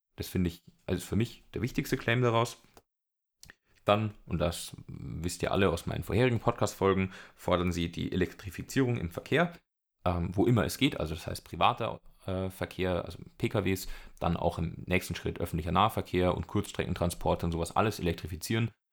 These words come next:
weil einfach mit so viel höherem Wirkungsgrad gearbeitet wird, dass selbst wenn wir das alles mit noch nicht hundert Prozent Erneuerbaren betreiben, sparen wir uns unterm Strich C O zwei Emissionen. Das heißt, wann immer sich jemand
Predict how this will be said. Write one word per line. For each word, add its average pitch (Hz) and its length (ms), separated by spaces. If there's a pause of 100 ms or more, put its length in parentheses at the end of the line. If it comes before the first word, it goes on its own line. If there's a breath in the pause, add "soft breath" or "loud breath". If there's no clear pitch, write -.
(160)
weil 90 140
einfach 87 260
mit 82 220
so 110 400
viel 117 480
höherem 98 400
Wirkungsgrad 92 560
gearbeitet 110 480
wird, 95 180 (240 loud breath)
dass - 160
selbst 101 240
wenn 92 80
wir 82 80
das - 140
alles 101 340
mit 85 320 (480)
noch 90 240
nicht - 240
hundert 98 220
Prozent - 280
Erneuerbaren 87 580
betreiben, 85 520 (280 loud breath)
sparen 90 360
wir 76 100
uns 87 140
unterm 95 380
Strich - 320
C - 140
O 80 40
zwei - 240
Emissionen. - 400
Das - 140
heißt, - 160
wann - 100
immer 131 220
sich 101 200
jemand 87 360